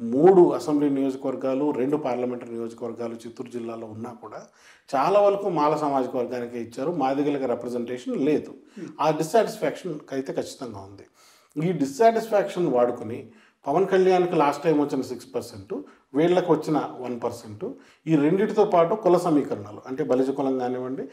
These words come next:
Speaker 1: మాదిగల్లో స్ప్లిట్ అయినటువంటి వర్షన్ కానివ్వండి, వీళ్ళతో వాళ్ళు అక్కడ ఒక ఎంట్రీ ఇద్దాము ఆంధ్రప్రదేశ్ పాలిటిక్స్లో అనుకుంటున్నారు. ఖచ్చితంగా దీన్ని ఒకటి, ఆ, బీజేపీని ప్రతిఘటించడం ఒకటైతే,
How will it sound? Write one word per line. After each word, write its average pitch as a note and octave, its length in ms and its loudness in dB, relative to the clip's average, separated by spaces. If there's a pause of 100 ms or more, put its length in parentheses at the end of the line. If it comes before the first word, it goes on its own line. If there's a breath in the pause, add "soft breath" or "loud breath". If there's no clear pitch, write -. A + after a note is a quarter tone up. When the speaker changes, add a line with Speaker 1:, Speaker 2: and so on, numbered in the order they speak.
(240 loud breath)
Speaker 1:
మాదిగల్లో D#3+ 440 4
స్ప్లిట్ D3+ 420 0
అయినటువంటి B2 500 0
వర్షన్ A2+ 380 -8
కానివ్వండి, G2+ 420 -18 (340 soft breath)
వీళ్ళతో F#3 380 6
వాళ్ళు E3+ 260 6
అక్కడ D3+ 240 0
ఒక C3+ 160 0
ఎంట్రీ E3+ 400 4
ఇద్దాము B2 680 2 (220)
ఆంధ్రప్రదేశ్ B2 520 -6
పాలిటిక్స్లో A#2 500 -10
అనుకుంటున్నారు. - 580 -14 (760 soft breath)
ఖచ్చితంగా G#3+ 460 2
దీన్ని F#3+ 460 4
ఒకటి, F#3+ 760 -4 (100)
ఆ, A#2 720 -10
బీజేపీని F#3 580 4
ప్రతిఘటించడం B2 640 -4 (260)
ఒకటైతే, A2 580 -10